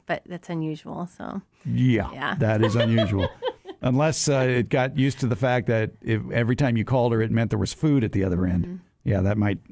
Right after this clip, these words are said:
Speaker 2: have played a part in it.
Speaker 1: Yeah.
Speaker 2: Terry in Fair Oaks, go ahead. Give us a way to keep our pets and livestock safe on fourth of July using a letter from the word chickens.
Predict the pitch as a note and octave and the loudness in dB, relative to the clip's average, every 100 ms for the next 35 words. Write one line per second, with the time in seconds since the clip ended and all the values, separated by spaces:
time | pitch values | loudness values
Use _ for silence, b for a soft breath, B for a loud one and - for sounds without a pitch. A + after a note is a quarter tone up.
0 | - _ A2 - C3 G2+ - B2 A#2+ G#2 | -20 _ -6 -2 -2 0 0 0 0 -2
1 | F#2+ - B B B - A3 C#4+ E4+ A3+ | -2 -2 B B B -2 2 4 4 2
2 | D#3+ A#3 A3+ A3+ C#3+ D3+ A#3 A#3+ G#3+ D#3+ | 4 4 4 4 0 2 2 4 2 2
3 | G#3 A3 F#3 F3+ F#3 D#3 F3+ E3+ C#3+ - | 2 2 2 2 2 2 2 2 0 2
4 | D#3+ - C#3+ B2+ C3 D3+ - D#3 C3+ - | 0 0 2 2 2 0 0 0 0 0
5 | D3 D3 B2+ A#2 A2+ C#3+ C3 A2+ B2 C3 | 0 2 2 0 0 0 0 0 2 2
6 | C3 C3 C3+ A#2+ A2+ C3 A#2 A#2 G#2+ A#2+ | 2 2 2 2 2 0 0 0 2 2
7 | A#2 - C#3+ C#3 C#3 | 0 0 0 0 -2